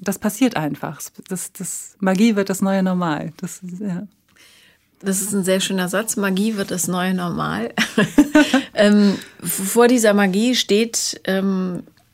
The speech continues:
Speaker 2: das, was du Abstinenz genannt hast, ähm,
Speaker 1: <laughs>
Speaker 2: ist ja in der Tat, äh, einfach eine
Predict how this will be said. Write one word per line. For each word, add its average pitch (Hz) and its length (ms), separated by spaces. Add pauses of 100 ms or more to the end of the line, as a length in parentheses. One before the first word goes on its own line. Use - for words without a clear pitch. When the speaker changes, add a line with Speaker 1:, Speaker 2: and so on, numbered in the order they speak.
Speaker 2:
das, 185 260
was 185 140
du 190 260
Abstinenz 185 680
genannt 202 380 (160)
hast, - 400
ähm, 185 240 (180)
Speaker 1:
<laughs> 240 180
Speaker 2:
ist 220 100
ja 247 60
in 202 100
der 190 140
Tat, 202 480
äh, - 160
einfach 180 300
eine 180 360